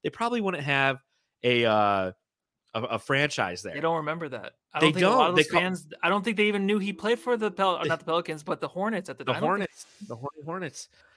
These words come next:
Speaker 1: Uh, they call him Child Predator three and Child Porn three. So
Speaker 2: But you can't, you can't say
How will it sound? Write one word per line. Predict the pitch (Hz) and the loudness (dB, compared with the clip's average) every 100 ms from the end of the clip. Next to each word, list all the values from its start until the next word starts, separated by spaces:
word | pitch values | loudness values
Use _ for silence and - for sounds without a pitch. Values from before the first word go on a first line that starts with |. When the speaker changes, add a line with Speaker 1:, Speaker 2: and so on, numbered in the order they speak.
| _ | _
Speaker 1:
Uh, | 120 123 120 120 113 120 | -2 2 4 4 0 -6
they | 131 | -6
call | 131 165 | -2 -2
him | 185 | -2
Child | 170 156 160 160 | -4 -2 -2 -2
Predator | 165 185 165 104 | -4 -2 -2 -4
three | - - 156 165 170 | -6 -16 -6 -2 -2
and | 117 110 | -4 -6
Child | 131 127 135 | -4 -2 -4
Porn | 143 139 | -6 -8
three. | 135 143 147 | -6 -6 -4
So | 98 - 123 117 | -4 -2 -2 -2
Speaker 2:
But | 190 | -4
you | 190 | -6
can't, | 196 - 214 196 - | -6 -4 -4 -4 -8
you | 175 | -12
can't | - 190 202 | -6 -4 -4
say | - - 156 175 | -6 -6 -2 0